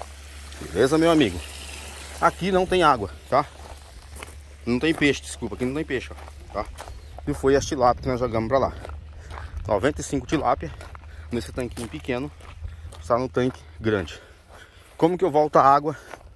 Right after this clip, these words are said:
sem mexer em tubo? Por que que eu fiz isso, Francisco? Porque a gente tinha que ficar desplugando, plugando, desplugando, plugando. Agora,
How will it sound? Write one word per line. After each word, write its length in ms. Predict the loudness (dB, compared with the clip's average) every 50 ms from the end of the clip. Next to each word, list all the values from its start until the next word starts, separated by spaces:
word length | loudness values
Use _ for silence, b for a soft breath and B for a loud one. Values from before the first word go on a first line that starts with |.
| -20 B B B B B B
sem 160 | B 2 2 4
mexer 320 | 4 4 2 2 2 0
em 100 | 0 0
tubo? 260 | 0 0 0 0 0
Por 160 | -2 -4 -4
que 80 | -2 0
que 60 | 0
eu 40 | 2
fiz 240 | 2 2 2 2 2
isso, 260 | 2 0 0 -2 -6
Francisco? 480 | -4 -2 -2 -2 -2 -4 -6 -6 -8 -12
Porque 280 | -12 -2 2 4 4 4 B B B B B B B
a 20 | 2
gente 140 | 2 2 2
tinha 100 | -2 -2
que 80 | -2
ficar 220 | 0 4 4 4 4
desplugando, 720 | 4 0 -2 -2 -2 -2 -2 0 0 2 0 0 0 -2
plugando, 360 | -2 -2 -2 0 0 0 0
desplugando, 480 | 0 -2 -2 -2 -4 -4 -2 -2 -2 -2
plugando. 360 | 0 0 0 2 2 2 4
Agora, 360 | 6 8 8 6 6 2